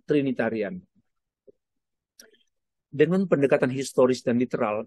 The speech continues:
kaum Unitarian teguh berpegang pada keesaan Allah, oneness of the Father, dan sangat menolak doktrin Allah Trinitas, menolak kealahan Yesus Kristus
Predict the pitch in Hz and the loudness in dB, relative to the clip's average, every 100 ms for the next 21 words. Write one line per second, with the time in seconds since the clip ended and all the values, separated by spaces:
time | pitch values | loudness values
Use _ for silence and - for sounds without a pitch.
0 | _ - 127 127 139 147 147 135 143 131 | _ 2 2 4 0 0 0 2 0 0
1 | 131 113 123 143 123 113 123 117 123 123 | -4 -4 -4 -2 2 0 0 -2 0 0
2 | 123 117 113 107 117 117 120 - 104 151 | -2 -2 -2 -6 -2 0 0 -2 -2 -4
3 | - _ _ _ _ 120 123 120 127 - | -6 _ _ _ _ 2 4 6 4 2
4 | - 135 120 - 110 101 127 254 - _ | 0 0 0 0 -2 0 -2 -6 -18 _
5 | _ - - _ _ - 139 135 - 160 | _ -20 -20 _ _ 2 2 0 -4 -4
6 | 180 180 190 143 131 139 170 170 156 - | -2 -4 -4 -2 0 4 4 4 0 -2
7 | 127 127 120 156 151 - 120 120 120 120 | 2 2 0 -6 -6 -4 -2 -2 -2 -2
8 | 117 101 92 - - _ _ _ - 131 | -2 -2 -6 -14 -20 _ _ _ -2 2
9 | 123 123 117 - 107 110 110 110 - - | 6 6 4 0 -4 -4 -2 -6 -8 -10
10 | - 147 190 | -8 -6 -4